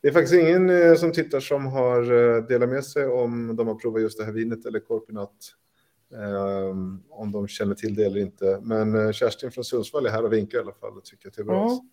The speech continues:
Speaker 1: eh,
Speaker 2: Mm. Ja, men då har ni något
Speaker 1: tack.
Speaker 2: kvar.
Speaker 1: Mm.
Speaker 2: Mm.
Speaker 1: Eh, jag kan säga det där numret igen då, då. Sju fyra två ett noll är beställnings-, eller är artikelnumret hos Systembolaget, så tvåhundratrettionio kronor.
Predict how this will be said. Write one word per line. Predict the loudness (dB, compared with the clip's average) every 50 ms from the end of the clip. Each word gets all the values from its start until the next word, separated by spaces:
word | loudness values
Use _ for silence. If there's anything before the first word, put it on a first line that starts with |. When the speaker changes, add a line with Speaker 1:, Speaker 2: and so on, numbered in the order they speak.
| _ _ _ -14 -10
Speaker 1:
eh, | -8 -6 -4
Speaker 2:
Mm. | -4 -4 -4 -6 -8 -8
Ja, | -6 -4
men | -2 2 4
då | 4
har | 4 4 2
ni | 2
något | 2 2 2
Speaker 1:
tack. | 2 6
Speaker 2:
kvar. | 8 8 8 8 6 4 -2 -10 _ _ _ _ _ _ _ -6
Speaker 1:
Mm. | -4 -2 -2 -2 -4 -4 -6 -8 -10 _ _ -8
Speaker 2:
Mm. | -4 -2 -2 -2 -4 -6 -10 _ _ _ _ _ _ -20 -20 -20 -20 _ _ _ _ _ _ _ -6
Speaker 1:
Eh, | -2 0 2 2 4 4 4 4 2 2 2 2 0 -2 -4 -6 -14 _ _ _ _ _
jag | -4 -2 -2 -2
kan | -2 -4 0
säga | 2 4 6 6
det | 6
där | 6 6 4
numret | 2 0 0 0 0 0 0
igen | -2 -2 0 0
då, | 0 0
då. | 0 0 -2 -4 -6 -10 -16 _ _ _ _ _ _ _ _ _ _ _ -20 -20 -8 -4 -2
Sju | 0 0 0 0 -2 -4 -8 -12 -8 -4
fyra | -2 0 0 0
två | 0 0 0 0 0 2
ett | 0 -2 -2 -2 -2
noll | 0 0 2 2 2 2
är | 0
beställnings-, | 0 -2 -2 -2 -2 0 0 0 -2 -4 -4 -6 -10 -14 -16 -18 -18 -16 -14 -12 -4
eller | 0 0 0 0 0 -2
är | -2 -4 -4
artikelnumret | -4 -6 -8 -10 -8 -4 -4 -2 -2 -2 -4 -4 -4
hos | -8 -10 -10 -10 -12
Systembolaget, | -14 -6 -4 -2 -2 -2 -2 -2 -2 -2 -4 -6 -8
så | -8 -12
tvåhundratrettionio | -10 -6 -4 -2 -2 -2 -4 -6 -8 -8 -8 -6 -6 -6 -6 -6
kronor. | -6 -6 -4 -4 -2 -4 -4 -6 -8 -10